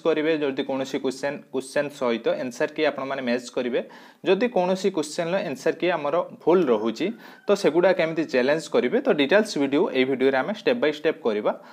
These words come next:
ତ କେମିତି ଡାଉନଲୋଡ୍ କରିବେ କ୍ୱେଶ୍ଚନ୍, କେମିତି ଆନ୍ସର କି ଡାଉନଲୋଡ୍ କରିବେ, କେମିତି ଆପଣମାନେ ଲ-, ଲଗ୍ଇନ୍ କରିକି ଯାଇକି ଆମର ରେସ୍ପନ୍ସ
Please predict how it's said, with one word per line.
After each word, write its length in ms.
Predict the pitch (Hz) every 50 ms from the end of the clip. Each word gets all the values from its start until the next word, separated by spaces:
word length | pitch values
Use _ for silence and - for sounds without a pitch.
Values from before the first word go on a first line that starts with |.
| - _
ତ 60 | - 156
କେମିତି 320 | - 151 139 143 147 147 156
ଡାଉନଲୋଡ୍ 380 | 143 147 135 135 135 135 123 117
କରିବେ 260 | 131 131 127 127 131
କ୍ୱେଶ୍ଚନ୍, 420 | 127 135 123 - - - 131 131 127
କେମିତି 240 | 117 127 127 123 135
ଆନ୍ସର 280 | 131 120 120 - 143 131
କି 100 | 120 139 131
ଡାଉନଲୋଡ୍ 360 | 131 131 131 131 131 127 123
କରିବେ, 300 | 131 127 127 127 131 131 127
କେମିତି 400 | - 123 120 127 131 131 135 131 131 - - - - - - - _ -
ଆପଣମାନେ 420 | 123 120 123 135 131 131 131 131 135
ଲ-, 200 | 127 127 123 - -
ଲଗ୍ଇନ୍ 400 | 139 123 127 123 113 135 135 131
କରିକି 260 | 120 131 131 117 135 127
ଯାଇକି 260 | 127 127 123 151 185 226 - - - _ _ _ _
ଆମର 200 | - 117 123 135 185 226 - - 131
ରେସ୍ପନ୍ସ 440 | 131 123 - - - 190 202 196